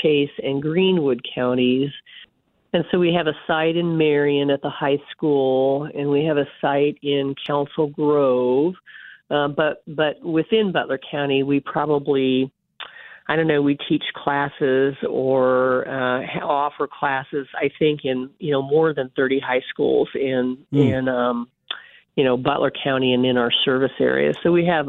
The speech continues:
Speaker 1: a huge outreach. We also have a really, it's, it's a growing program, um, at the El Dorado Correctional Facility.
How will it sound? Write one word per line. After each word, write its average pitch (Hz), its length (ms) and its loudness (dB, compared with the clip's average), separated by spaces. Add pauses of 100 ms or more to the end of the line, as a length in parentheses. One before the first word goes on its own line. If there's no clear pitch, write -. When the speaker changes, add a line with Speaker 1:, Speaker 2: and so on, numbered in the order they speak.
Speaker 1:
a 139 100 0
huge 147 320 0
outreach. 127 340 -2 (400)
We 185 140 2
also 180 320 0
have 131 560 -2
a 139 80 -2
really, 143 580 2
it's, 131 160 0 (120)
it's - 280 -2
a 117 220 2 (260)
growing 160 600 2
program, 120 800 0 (540)
um, 135 300 0
at 143 220 0
the 143 140 4
El 139 100 2
Dorado 143 300 4
Correctional 160 500 -4
Facility. - 680 -2